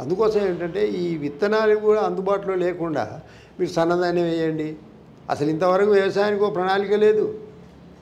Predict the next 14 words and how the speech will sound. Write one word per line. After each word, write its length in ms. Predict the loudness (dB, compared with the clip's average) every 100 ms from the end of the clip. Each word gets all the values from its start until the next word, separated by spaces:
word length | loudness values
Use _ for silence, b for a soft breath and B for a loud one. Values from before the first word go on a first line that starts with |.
| -20 -20 -20 -8
గత 140 | -4 -2
ప్రభుత్వం, 560 | 0 0 -2 -2 -2
మ్, 840 | -2 -4 -8 -8 -4 -2 -2 -4 -6 -4
ప్రణాళికను 500 | -2 0 0 0 0
బంద్ 300 | 0 0 2
పెట్టింది. 360 | 2 2 -2
ఆ 360 | 0 0 0 0
నిరంజన్ 520 | 0 2 2 2 2
రెడ్డి 220 | -2 -2
ఊరికే 380 | -2 -2 -2 -2
వాగుతూ 480 | 0 2 0 0 0
ఉంటాడు. 360 | 0 0 -2
ఇప్పుడు 340 | -2 -6 -10 -10 -14 -20 -20 -20 -20 -20 -20 -20 -20 -20 -20 -20 -20 -20 -20 -14 -2
కానీ 560 | 2 4 4 2 0